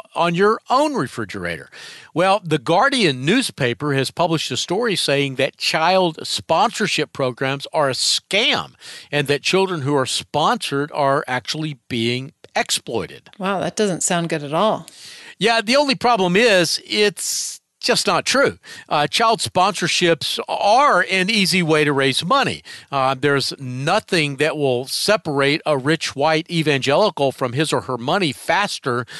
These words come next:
Speaker 1: uh, than a child who looks sad in some developing country. Uh, because of that, some organizations have behaved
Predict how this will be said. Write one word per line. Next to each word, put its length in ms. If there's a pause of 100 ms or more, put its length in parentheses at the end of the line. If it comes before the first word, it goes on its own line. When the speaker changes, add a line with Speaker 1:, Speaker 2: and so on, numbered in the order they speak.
(260)
Speaker 1:
uh, 160
than 180
a 80
child 480
who 320
looks 480
sad 560
in 300
some 400
developing 540
country. 420 (360)
Uh, 200
because 400
of 120
that, 300
some 320
organizations 1040
have 240
behaved 400